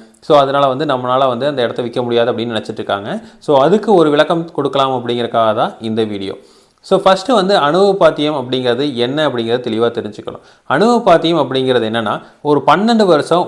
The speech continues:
ஒருத்தரோட நிலத்துல ஒருத்தர் வந்து எந்த ஒரு காசோ கொடுக்காம, அதாவது நம்ம வந்து அந்த இடத்தை அனுபவிக்கிறதுக்காக எந்த ஒரு, ஆ, எந்த விதமான ஒரு பலனோ வந்து அவங்களுக்கு கொடுத்துடக்கூடாது. So அது வந்து ரொம்ப முக்கியமான ஒண்ணு. அதாவது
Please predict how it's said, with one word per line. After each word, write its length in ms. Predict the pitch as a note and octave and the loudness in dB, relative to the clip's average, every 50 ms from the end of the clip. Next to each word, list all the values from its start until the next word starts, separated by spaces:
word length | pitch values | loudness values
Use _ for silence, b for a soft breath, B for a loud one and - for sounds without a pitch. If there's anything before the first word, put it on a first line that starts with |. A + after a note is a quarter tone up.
| C#3 | 0
ஒருத்தரோட 600 | C3+ C3+ C3+ C#3+ C#3+ C#3 C#3 B2+ B2 B2 B2+ B2 A#2 | 0 2 2 0 0 0 2 2 4 4 4 2 0
நிலத்துல 580 | A#2 A#2 C3 D#3+ E3 E3 D3 A#2+ C3+ E3 - | 0 2 2 2 2 2 2 2 2 0 0
ஒருத்தர் 360 | B2 B2+ B2+ C3 C3+ C#3 C3+ B2+ | 0 -2 0 0 0 0 0 0
வந்து 440 | A#2+ A2+ A2 A2 C3 F#3 A3 G#3+ B B B B | 0 0 -2 0 0 -2 -2 -4 B B B B
எந்த 440 | B2 B2 C3+ E3 G3+ G3+ A3+ A3 G#3+ | -2 0 0 0 0 2 2 4 4
ஒரு 400 | G3 F#3 F3 E3 F3 G3 G3 - - | 4 4 4 4 4 2 0 0 0
காசோ 640 | C#3+ C3+ C#3+ D3 C#3+ - - D3+ D3+ D#3+ F3 E3+ E3+ - - - | 2 4 4 4 2 0 0 0 2 2 2 -2 -4 -10 -6 -4
கொடுக்காம, 640 | C3+ C3+ D3 D3 - D#3 C3+ B2 A2 G#2+ G#2+ G#2 - - - | -2 -2 -2 0 2 2 2 2 2 -2 -6 -8 -10 -12 -8
அதாவது 640 | A#2+ B2 B2 C#3 C#3 C3 A#2+ B2+ D3 F#3 G3+ G3+ B B B B | -4 0 2 2 2 2 2 2 0 0 0 -4 B B B B
நம்ம 300 | - B2+ C3 C3+ C3+ C3 | -4 -2 -2 0 0 0
வந்து 220 | B2+ B2+ C3 D3 D#3+ | 0 0 0 0 0
அந்த 180 | D3 C3 B2 | 2 2 2
இடத்தை 500 | B2 B2+ C3 D3+ - - F3+ E3 D3+ - - | 2 2 2 0 2 0 0 0 -2 -4 -4
அனுபவிக்கிறதுக்காக 1080 | B2 A#2+ C#3 D#3+ E3+ E3+ E3 D#3+ D#3+ - C3+ C3 B2+ C3+ A2+ A2+ A#2 C#3+ F3+ G3+ E3 B2 | -4 0 2 2 4 4 2 2 2 0 -2 0 2 2 2 2 2 0 0 -2 -2 -4
எந்த 500 | A#2+ B2+ D3 F3 G3 G3 G#3 G#3 G3 F3+ | -2 -2 -2 -2 -2 0 2 2 2 2
ஒரு, 420 | E3+ D#3+ D3+ D3+ E3+ A3 A#3 A3+ B B B B - | 2 2 2 2 2 0 -2 -4 B B B B -2
ஆ, 180 | B2+ B2 B2 | 2 2 2
எந்த 420 | B2 B2+ B2 C#3 E3 G3+ G#3 A3+ A3 | 2 2 0 0 0 2 2 2 2
விதமான 800 | G3+ F#3+ F3+ F3+ F3 E3+ E3 E3 E3 D#3+ E3+ F#3 G#3 G#3 F#3+ - - | 2 2 2 2 2 2 2 2 2 0 0 0 -2 -2 -4 -6 -6
ஒரு 520 | - C#3 C#3+ D3 C#3+ C#3+ C#3 C#3 C#3 C#3+ C#3 - - _ - C#3+ | -4 -2 0 2 2 0 0 0 -2 -4 -6 -12 -8 _ 2 4
பலனோ 320 | D3 D#3 D#3+ D#3+ E3 E3 | 6 4 4 4 2 2
வந்து 200 | D3 C3+ C#3+ D#3+ | 2 2 2 2
அவங்களுக்கு 380 | D3+ C#3 C3 C3 B2 - - A#2+ | 2 2 2 0 0 0 0 -4
கொடுத்துடக்கூடாது. 540 | A#2+ - B2+ A#2 A2 A2 G2+ G2 G2 - B B B | 0 0 0 0 0 0 0 -2 -2 -4 B B B
So 180 | B - - D#3+ | B 2 4 4
அது 220 | D3 - - F3+ | 4 6 4 4
வந்து 200 | F3+ F3 E3 F#3 | 2 2 2 2
ரொம்ப 240 | F3 C#3+ B2+ D3 D#3+ | 2 2 2 0 -2
முக்கியமான 640 | D3 C3+ B2+ C3 C#3+ C#3 C#3 C3+ C3+ C3+ B2+ A#2+ A2+ | -2 -4 -4 -4 -4 -4 -2 -2 -2 -2 -2 -2 -4
ஒண்ணு. 280 | A2 A2+ D3 G#3 G#3 - | -4 -4 -4 -4 -6 -4
அதாவது 640 | - C3+ C3 C3+ C#3+ C#3 C3 B2+ C#3 F3 G3+ - | -2 0 4 4 6 4 4 2 2 -2 -2 -4